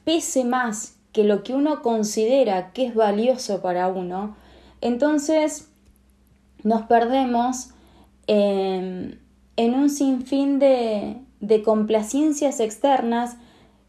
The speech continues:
que nos llevan a sentirnos, a, a sentirnos vacías, a sentirnos insuficientes,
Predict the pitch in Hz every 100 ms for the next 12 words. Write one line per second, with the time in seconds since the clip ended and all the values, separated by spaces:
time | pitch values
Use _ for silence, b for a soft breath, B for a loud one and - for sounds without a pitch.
0 | _ 233 233 220 254 254 240 214 208 196
1 | 202 202 202 202 202 190 202 190 - 214
2 | 285 285 214 180 185 170 165 - _ _
3 | _ b b b - 208 214 214 226 240
4 | 233 214 214 208 208 214 196 180 180 175